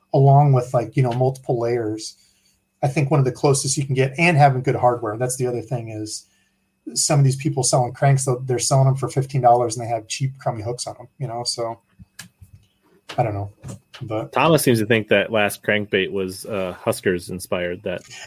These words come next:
Speaker 1: Actually, it was. So I started out doing this one for Westo Angling. He's a, a Huskers guy. Um, and it, so I started out doing the black. I'm like, "Uh, I, I don't really like this." And I did a different one for him that was all just red and white Husker colors. But yeah, it pained me to do it.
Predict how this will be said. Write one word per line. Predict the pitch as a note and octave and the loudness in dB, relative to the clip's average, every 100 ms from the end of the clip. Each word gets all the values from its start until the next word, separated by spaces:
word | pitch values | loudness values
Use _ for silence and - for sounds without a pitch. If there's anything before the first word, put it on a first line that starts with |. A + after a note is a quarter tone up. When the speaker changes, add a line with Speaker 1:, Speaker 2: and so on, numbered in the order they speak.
| - | 4
Speaker 1:
Actually, | F#3+ A3 C#4+ B3+ | 4 6 2 0
it | A#3 G#3+ | 0 6
was. | G#3+ G#3 - | 6 6 6
So | G3 | 4
I | D#3 | 4
started | - G3 F#3 | 4 2 4
out | G3 G3 | 4 4
doing | F#3 F3 | 2 2
this | E3+ - | 0 -2
one | F#3+ | -4
for | C#3+ C#3 | -2 2
Westo | C#3+ E3 - G3 F#3+ | 2 2 0 0 2
Angling. | F3+ E3+ C#3+ C3 B2+ C3+ - - _ | 0 0 0 -2 -2 -6 -8 -20 _
He's | - D#3+ D3 | -8 -4 0
a, | C#3 C#3 | 0 0
a | D#3 A#2+ | 0 2
Huskers | D3 - C3+ A#2 | 0 0 -6 -4
guy. | C3+ A#2+ A#2+ C3 - _ _ _ _ - | 2 4 2 0 -10 _ _ _ _ 0
Um, | E3 C#3+ C3 | 2 4 2
and | C#3+ | 0
it, | C3+ | -4
so | - - | -4 -4
I | |
started | C#3 G3+ G3+ F#3+ | -2 0 2 2
out | F3 | 2
doing | F#3+ | -2
the | D#3+ | -2
black. | C3 C3+ D3 D3+ E3 | -2 0 0 0 0
I'm | |
like, | C#3+ C#3+ | -2 -2
"Uh, | G3+ G3+ G3+ G3+ - | -4 -4 -4 -6 -6
I, | |
I | F3 - | -8 -6
don't | F#3 F#3+ | -6 -4
really | F3 | -2
like | D#3+ C#3+ | -2 0
this." | D3+ D3 | -2 0
And | D3 | 0
I | |
did | D#3 | 2
a | D3 | 2
different | D#3 D#3 F3 | 2 2 0
one | F3 | -2
for | - C3+ | 0 2
him | C#3+ C#3 C3 | 6 6 4
that | C#3+ | 0
was | B2+ | -2
all | - C3+ C3+ C3 A#2+ B2+ _ _ _ _ | 4 6 6 4 0 -4 _ _ _ _
just | - C#3 - | -4 -4 0
red | C3+ B2 | 0 0
and | B2 | -2
white | A#2+ | -2
Husker | - A#2 - A2+ | -4 -6 -6 -10
colors. | A#2 A2 A2+ | -8 -8 -8
But | A2 B2 D#3 | -8 -6 -4
yeah, | A2+ B2 | -6 -2
it | G#3+ - | -4 -2
pained | F#3 F#3+ F3 | 0 2 2
me | C#3 | 2
to | B2 | 2
do | C3 | 2
it. | A#2 | 0